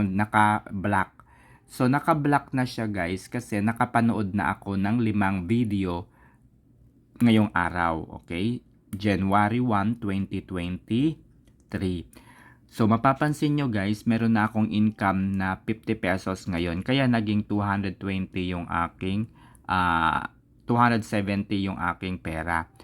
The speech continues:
Dahil nanood na ako ng limang video. So, ayan po yung pagpapatunay na nanood na ako kanina.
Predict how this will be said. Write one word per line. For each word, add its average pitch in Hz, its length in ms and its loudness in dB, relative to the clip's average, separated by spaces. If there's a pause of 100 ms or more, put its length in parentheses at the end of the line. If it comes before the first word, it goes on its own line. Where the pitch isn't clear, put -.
(260)
Dahil 117 720 2 (320)
nanood 120 400 2
na 107 240 4
ako 117 80 -2
ng 104 160 2
limang 90 400 -4
video. 85 320 -6
So, 85 240 -6
ayan 120 240 0
po - 80 -4
yung 127 160 0
pagpapatunay 98 880 -2
na 92 160 -4
nanood 90 400 -4
na 87 160 0
ako 92 160 -8
kanina. 87 560 -6